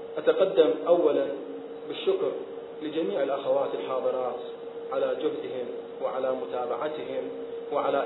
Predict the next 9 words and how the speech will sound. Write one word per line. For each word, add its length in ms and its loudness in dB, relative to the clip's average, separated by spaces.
إصرارهم، 580 4
خصوصا 440 0
في 120 -6
هذا 240 2
الظرف 320 6
العصيب 520 0
الحار 420 -2
والمصاعب 580 0
ال-، 320 -4